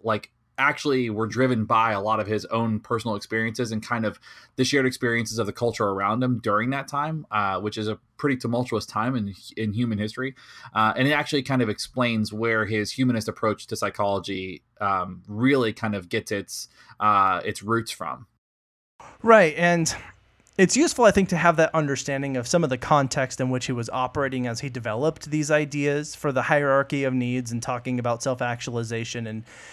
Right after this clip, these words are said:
Speaker 2: and all of that. And I still am a little unclear from, uh, from researching this, what his end goal was. Like, what was he working toward? What questions specifically was he trying to answer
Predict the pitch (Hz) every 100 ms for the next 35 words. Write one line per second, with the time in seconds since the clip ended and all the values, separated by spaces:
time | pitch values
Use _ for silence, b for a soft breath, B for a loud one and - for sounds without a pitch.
0 | B 143 147 151 143 156 156 165 - B
1 | B B 233 240 214 - - 311 320 196
2 | - 180 185 202 170 139 - 190 180 143
3 | 131 127 - 156 147 139 135 131 - _
4 | - 151 135 156 147 175 185 175 139 135
5 | 120 120 120 113 - - b b b _
6 | _ _ - 156 143 208 175 190 - 185
7 | 208 175 165 123 113 131 127 196 202 214
8 | 139 165 170 131 120 120 - 117 110 110
9 | - 101 147 220 - 110 165 170 - 147
10 | 123 - - - 170 165 127 123 120 120
11 | 127 - 147 139 123 117 135 180 175 127
12 | 113